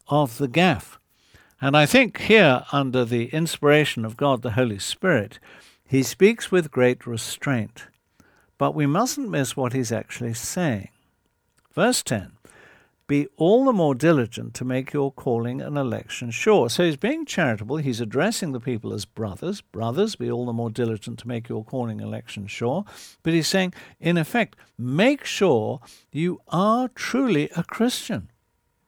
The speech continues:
If you are drifting into this ineffectiveness, unfruitfulness, myopia, blindness, and amnesia, you need to check out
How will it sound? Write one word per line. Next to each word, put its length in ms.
If 160
you 120
are 80
drifting 460
into 260
this 240
ineffectiveness, 840
unfruitfulness, 920
myopia, 760
blindness, 720
and 160
amnesia, 800
you 200
need 320
to 240
check 340
out 340